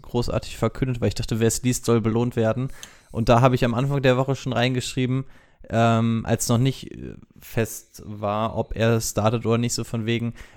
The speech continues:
wenn sie dieses Duo spielen, in den meisten Ligen kann man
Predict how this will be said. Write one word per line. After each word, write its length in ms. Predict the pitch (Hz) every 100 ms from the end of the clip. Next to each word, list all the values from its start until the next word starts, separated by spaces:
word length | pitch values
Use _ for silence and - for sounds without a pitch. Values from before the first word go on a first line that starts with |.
| -
wenn 120 | 117
sie 120 | 131
dieses 340 | 135 127 120 -
Duo 240 | 156 165
spielen, 460 | 156 - 117 123 123
in 100 | 117
den 140 | 113
meisten 540 | 110 131 160 - - 135
Ligen 360 | 120 147 147 135
kann 200 | 123 127
man 340 | 135 143 139